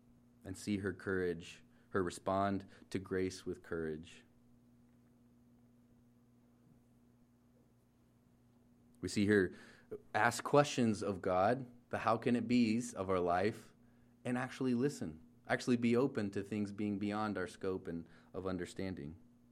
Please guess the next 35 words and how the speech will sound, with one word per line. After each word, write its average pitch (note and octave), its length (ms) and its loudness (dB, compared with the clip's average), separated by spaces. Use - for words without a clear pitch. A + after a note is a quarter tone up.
And G2 140 0
then G#2+ 80 4
to G#2 80 -6
say, A2+ 240 4
"Okay," A#2 460 4
and F#2+ 120 0
press G2 300 -2
into G2+ 180 -2
community F#2+ 580 -4
with E2 220 -12
your E2+ 200 -6
church F#2 260 -8
family. F#2 440 -8
And F2+ 100 -4
I, G#2 100 6
I, - 20 6
what A#2 280 4
I, A#2 60 6
what A2+ 240 0
I'm G#2+ 80 2
saying D#3+ 380 2
is A#2+ 80 2
that A2+ 100 0
all E3+ 320 6
of D3+ 120 2
this D3+ 180 4
takes C3 280 0
incredible A#2+ 600 -2
courage. A#2+ 480 -4
All A#2+ 100 2
this C3+ 220 -2
is A2 100 -6
something A#2+ 300 0
that G2+ 120 0
we F#2+ 220 0